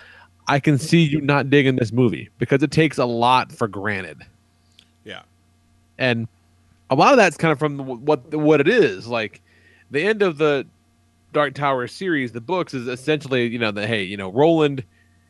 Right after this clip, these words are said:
Speaker 1: has done this before countless times, will do it again countless times with his variations on his quest. You know what I mean? Kinda Groundhog Day in it, but not knowing that he's repeating it. You know, maybe eventually one day he'll get to stop, you know?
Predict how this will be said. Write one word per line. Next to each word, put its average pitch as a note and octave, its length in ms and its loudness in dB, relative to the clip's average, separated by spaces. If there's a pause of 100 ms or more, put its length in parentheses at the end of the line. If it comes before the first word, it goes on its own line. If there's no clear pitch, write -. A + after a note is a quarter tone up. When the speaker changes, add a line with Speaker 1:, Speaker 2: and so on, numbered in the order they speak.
Speaker 1:
has D3+ 340 0
done C#3 220 0
this C3 160 -2
before G2+ 680 -6 (280)
countless C#3 360 -4
times, A2+ 340 -4
will D3+ 240 0
do C#3+ 160 0
it C#3 80 2
again B2 320 -4
countless A2+ 400 -6
times A2 300 -4
with G#2 100 -8
his G#2+ 120 -8
variations A#2 560 -2
on G#2+ 100 -2
his F#2+ 140 -8
quest. - 480 -6
You A2+ 60 -4
know G#2+ 60 -2
what G#2+ 60 -2
I G#2+ 60 -2
mean? G#2+ 80 -8 (760)
Kinda D3 160 0
Groundhog C3+ 420 2
Day B2 180 2
in A#2 60 -2
it, A2+ 120 -4
but B2 80 -8
not B2+ 180 -4
knowing B2 380 0
that A2 100 -2
he's G#2 160 -6
repeating G#2 400 -4
it. C2+ 140 -12
You F#2+ 80 -12
know, G2+ 80 -8
maybe C3 320 2
eventually F3+ 520 2
one F#3+ 380 2
day G3 380 6
he'll D#3 180 4
get C#3 180 -4
to B2 80 -8
stop, - 300 -2 (360)
you A#2+ 100 -10
know? G#2+ 240 -12